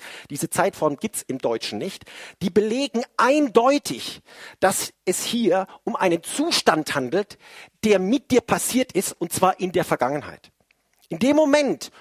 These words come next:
wo du zu Jesus gekommen bist, dein Leben Jesus gegeben hast,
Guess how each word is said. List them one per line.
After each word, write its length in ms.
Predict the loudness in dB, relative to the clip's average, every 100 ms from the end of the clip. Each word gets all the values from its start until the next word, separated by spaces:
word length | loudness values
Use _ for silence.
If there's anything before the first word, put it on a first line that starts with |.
| -16 -4
wo 180 | -2
du 280 | -2 -4 -4 -8 _
zu 140 | -4 2
Jesus 380 | 2 2 -2
gekommen 380 | -4 0 0 2
bist, 220 | -2 0
dein 140 | 0 2
Leben 300 | 2 2 2
Jesus 320 | 0 -2 -6
gegeben 360 | -2 -2 -4 -8
hast, 320 | -12 -16